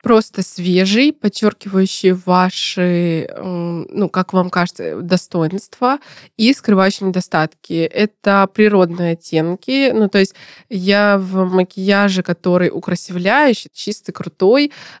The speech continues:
э, я не использую чёрного цвета. Ну, то есть, как правило, вообще макияж классической российской женщины — это стрелки,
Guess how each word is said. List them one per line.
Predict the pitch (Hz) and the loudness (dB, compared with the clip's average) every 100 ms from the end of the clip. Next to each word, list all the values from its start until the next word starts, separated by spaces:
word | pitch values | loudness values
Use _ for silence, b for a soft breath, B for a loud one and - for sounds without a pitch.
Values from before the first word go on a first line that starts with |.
| - | -6
э, | 180 175 | -2 0
я | 175 190 214 | 0 2 4
не | 220 196 196 202 | 4 4 6 4
использую | 196 - 190 185 175 170 160 160 156 92 - _ - - | 2 2 2 2 0 0 2 0 -2 -6 -12 _ -20 -12
чёрного | - 180 180 175 180 | 0 2 4 2 0
цвета. | - 151 - 117 - _ - | -2 -6 -4 -10 -10 _ -2
Ну, | 202 | 0
то | 202 | 0
есть, | 190 | -2
как | - - | -4 0
правило, | 220 190 175 | 2 4 2
вообще | 180 349 | 0 2
макияж | 359 208 - 220 | 4 4 2 0
классической | - 214 233 - 185 | 2 2 2 0 -4
российской | 190 208 - | -2 -4 -2
женщины — | 196 285 381 233 | 2 2 2 0
это | 208 - 202 190 175 127 | 0 0 -2 2 2 0
стрелки, | - 226 214 226 - | -2 2 2 2 0